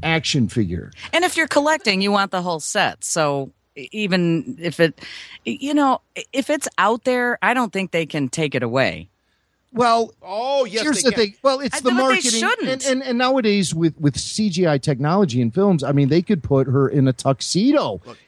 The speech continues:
Speaker 1: in, in future Blu-ray releases. That's the thing that
Speaker 3: It was,
Speaker 1: sticks me
Speaker 3: it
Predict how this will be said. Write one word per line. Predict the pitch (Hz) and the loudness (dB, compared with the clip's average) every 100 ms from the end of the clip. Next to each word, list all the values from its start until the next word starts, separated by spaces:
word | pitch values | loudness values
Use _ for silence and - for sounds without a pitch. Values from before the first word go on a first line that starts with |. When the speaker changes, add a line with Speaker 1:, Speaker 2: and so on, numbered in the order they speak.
| - | 0
Speaker 1:
in, | 170 190 | 2 2
in | 185 151 | 2 2
future | - 190 - 160 | 2 2 2 2
Blu-ray | 151 185 160 156 | 4 4 4 4
releases. | 147 139 135 127 113 | 4 4 2 0 -2
That's | - 302 - | 0 0 0
the | 214 | 0
thing | 190 170 | 2 2
that | 143 | 2
Speaker 3:
It | - | 0
was, | 220 165 | -2 -4
Speaker 1:
sticks | 135 | -6
me | |
Speaker 3:
it | 233 | 0